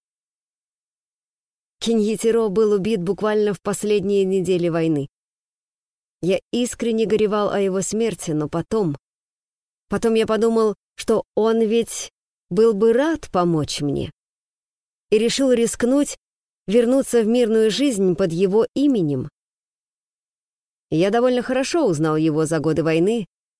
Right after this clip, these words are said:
и знал наверняка, что в Киото у него была только старенькая мать. Но он при мне получил письмо о том, что она умерла, как, кстати, и мои родители.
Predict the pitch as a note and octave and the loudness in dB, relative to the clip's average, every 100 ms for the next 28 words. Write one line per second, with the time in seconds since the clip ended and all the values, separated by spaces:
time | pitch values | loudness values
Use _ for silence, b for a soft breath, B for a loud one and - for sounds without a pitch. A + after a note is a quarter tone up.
0 | _ _ _ _ _ - F#3 F#3+ A#3+ A#3 | _ _ _ _ _ -2 0 2 0 2
1 | A3 A#3 A3 A3+ A3+ - A3 - G#3+ A3 | 2 2 0 0 -4 -2 -6 0 2 2
2 | B3+ A#3+ A3 A3 A3+ G#3 A3 A3 G#3+ A3 | 2 2 2 2 0 2 2 0 0 -2
3 | G#3+ G#3+ G#3 A3+ G#3 G#3 F#3 G3+ F#3+ E3 | 0 -4 -4 -2 0 0 0 -2 0 -2
4 | C3+ - - _ _ _ _ _ _ _ | -4 -8 -18 _ _ _ _ _ _ _
5 | _ _ _ _ _ _ _ _ _ _ | _ _ _ _ _ _ _ _ _ _
6 | _ _ _ - B3+ C#4 C4+ B3+ A#3+ A#3+ | _ _ _ -2 2 2 0 0 0 2
7 | A#3+ G#3+ A#3 A3 A#3+ A3+ A#3 - B3+ A3 | 0 0 0 2 0 -2 -2 -2 0 0
8 | D3+ D3+ D3+ - D#3 D3+ D#3 D3+ D#3+ E3 | -2 -2 -4 -4 -4 -2 -2 0 0 0
9 | F3 A3 E3+ D3 _ _ _ _ - A#3+ | 0 -2 -4 -8 _ _ _ _ -6 -6
10 | - - F#3 E3+ F3 D#3+ D#3+ E3+ D#3+ C#3 | -6 -4 -4 -2 0 0 0 0 -2 -4
11 | C#3 - - - | -6 -8 -10 -12